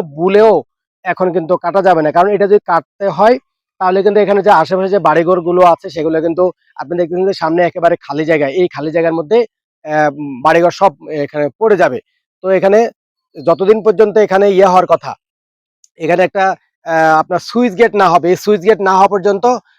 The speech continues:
আগের যে জায়গাটা রয়েছে, ওখান দিয়ে কিন্তু পানি যাওয়ার জন্য, এ, কাজ করতে হবে এবং ওখানকার মানুষদেরকে বলে দিতে হবে যে, যে যার জায়গা দিয়ে আছে, যার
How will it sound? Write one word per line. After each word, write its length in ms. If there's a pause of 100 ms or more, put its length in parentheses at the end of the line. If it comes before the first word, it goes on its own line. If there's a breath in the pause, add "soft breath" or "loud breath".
(260)
আগের 400
যে 120
জায়গাটা 400
রয়েছে, 360 (140)
ওখান 240
দিয়ে 160
কিন্তু 220
পানি 180
যাওয়ার 260
জন্য, 180 (500)
এ, 100 (120)
কাজ 220
করতে 260
হবে 240
এবং 220
ওখানকার 460
মানুষদেরকে 540
বলে 200
দিতে 180
হবে 180 (360)
যে, 160
যে 220
যার 240
জায়গা 240
দিয়ে 180
আছে, 300 (320)
যার 160